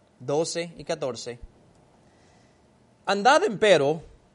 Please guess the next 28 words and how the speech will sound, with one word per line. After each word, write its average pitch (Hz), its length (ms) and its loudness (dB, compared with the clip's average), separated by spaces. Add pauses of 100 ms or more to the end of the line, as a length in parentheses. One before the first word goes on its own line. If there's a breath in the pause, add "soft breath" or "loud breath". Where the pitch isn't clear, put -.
(140)
ahora 175 360 8
a 143 40 4
mi 165 140 -2
lugar 165 560 2
que 151 120 -4
fue 151 200 0
en 151 60 -2
Silo, 123 340 -8 (800 soft breath)
donde 190 300 4
hice 220 440 0
que 196 160 2
morase 196 460 4
mi 175 120 -2
nombre 180 420 2
al 160 120 2
principio, 165 560 -8 (520)
y 175 120 -2
ved 160 400 4 (500)
lo 175 220 4
que 180 140 0
le 156 120 4
hice 165 540 -2 (380)
por 165 160 4
la 160 100 6
maldad 151 720 2
de 139 160 -4
mi 139 120 -2
pueblo 127 640 0